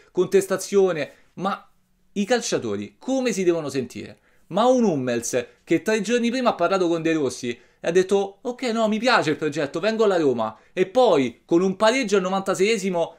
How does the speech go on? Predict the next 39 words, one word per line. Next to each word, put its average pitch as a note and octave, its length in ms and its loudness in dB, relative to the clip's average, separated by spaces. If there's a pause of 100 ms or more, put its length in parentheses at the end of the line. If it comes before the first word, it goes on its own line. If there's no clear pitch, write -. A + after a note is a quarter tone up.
(220)
eh, D3 220 0
subito F3+ 560 0
col D#3 140 0
Genoa B2+ 500 -2 (100)
lo D#3+ 120 2
cacci F#3+ 340 -2
via, C3 180 2
ma E3 160 -2
come B3+ 300 -2
deve F#3 220 4
reagire? A#2 600 -4 (100)
Ma G#3+ 180 0
Hermoso D#3 800 0 (180)
che E3 140 -2
si - 160 -4
è G3+ 60 2
messo A#3+ 280 -2
d'accordo G3+ 400 0
con F3+ 120 2
De D#3+ 100 0
Rossi, C3 420 -2 (120)
ma G#3+ 100 -6
non C#4 100 -2
stiamo A#3 320 0
mica G#3 240 -2
parlando C3+ 360 -2
di A#2+ 120 -6
gente B2+ 520 -4 (220)
con C3 160 -4
tutto E3+ 180 -2
il B2+ 60 2
rispetto C#3+ 360 -2
di, A#2+ 200 -4
di, A#2+ 180 -8
di, A#2+ 220 -8
di B2 120 -8
Sadik C3 520 -4
qua, G#2+ 240 -4
oh. C#3 300 -4